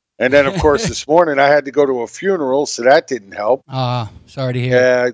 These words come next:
Speaker 1: yeah. Yeah, I had to go to a funeral for all my fantasy teams that went down in flames yesterday. Thanks
Speaker 2: Wow.
Speaker 1: to, uh, Edelman, to Dalvin Cook, thanks to Robert Woods.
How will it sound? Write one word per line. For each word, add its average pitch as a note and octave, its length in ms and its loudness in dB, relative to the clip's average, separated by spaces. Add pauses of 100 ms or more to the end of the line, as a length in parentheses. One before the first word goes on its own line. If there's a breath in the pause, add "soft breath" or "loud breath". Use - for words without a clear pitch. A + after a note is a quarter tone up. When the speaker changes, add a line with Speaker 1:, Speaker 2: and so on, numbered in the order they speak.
Speaker 1:
yeah. A#2 200 -6 (480)
Yeah, B2 160 6
I C3+ 40 6
had C#3+ 100 2
to C3+ 80 -14
go C#3 100 4
to C3 100 -2
a B2+ 120 -2
funeral C3+ 480 -4
for B2 180 0
all C3 120 4
my C3 160 2
fantasy C3 520 -6
teams B2+ 320 -8
that B2+ 100 -2
went C#3 180 -2
down D3+ 240 4
in D#3 100 -4
flames G3 1000 -2
yesterday. G2 680 -6 (760)
Thanks C#3+ 300 2
Speaker 2:
Wow. - 40 -12
Speaker 1:
to, C3+ 280 0
uh, A2+ 100 0 (140)
Edelman, D#3 760 0
to B2 340 -6
Dalvin A#2+ 580 -2
Cook, E3+ 340 2 (120)
thanks B2 340 -6
to B2 200 -8
Robert A#2 500 0
Woods. D#3+ 680 -2